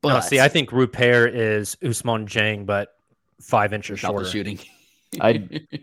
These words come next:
Speaker 3: this is not my game, but Hawkins would, would be my lowest in this group.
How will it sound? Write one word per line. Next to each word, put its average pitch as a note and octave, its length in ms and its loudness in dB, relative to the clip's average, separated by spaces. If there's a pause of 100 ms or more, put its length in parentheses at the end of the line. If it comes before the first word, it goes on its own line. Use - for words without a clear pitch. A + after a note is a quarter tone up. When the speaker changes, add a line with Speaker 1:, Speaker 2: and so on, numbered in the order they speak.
(120)
Speaker 3:
this G#2+ 260 -6
is A#2 80 -4
not A#2 180 6
my G2+ 140 2
game, F2+ 540 0 (420)
but F2 160 4
Hawkins G#2 400 2
would, G2 320 -2
would F#2+ 180 -2
be F#2+ 80 0
my F2 140 0
lowest D#2 400 -2
in A1 80 -12
this - 120 -12
group. G1+ 220 -12